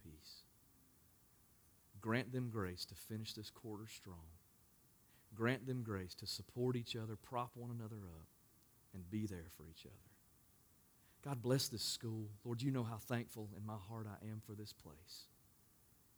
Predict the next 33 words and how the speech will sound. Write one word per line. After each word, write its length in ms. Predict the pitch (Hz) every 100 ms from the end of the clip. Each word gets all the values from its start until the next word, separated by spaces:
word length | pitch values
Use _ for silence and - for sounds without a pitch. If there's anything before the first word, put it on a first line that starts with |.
| - - - - - - -
So 240 | - 135
thankful 420 | 113 123 113 -
for 120 | 107 101
Doctor 280 | 98 - 92
Horton. 280 | 127 123 104 104
I'm 100 | 98
so 180 | 123
thankful 360 | 110 123 110 104
for 100 | 98
Doctor 260 | 98 - 95 -
Thompson 400 | 110 107 - 104 - - - - - - -
and 100 | 110
for 100 | 110
each 220 | 127 131
and 100 | 127
every 200 | 123 123
one 180 | 117 117
of 80 |
the 60 | 101
faculty 420 | - 104 110 101
members 340 | 98 98 98 95
that 100 | 90
you 80 | 101
have 140 | 98 -
placed 380 | 92 82 -
here. 180 | - 73 78 - - - - - - - - - - - -
God, 180 | 113 101
continue 600 | 104 92 - 147 135 101 -
to 80 |
shed 360 | 90 - 104 95
your 120 | 92 92
grace 380 | 95 82 82
on 140 | -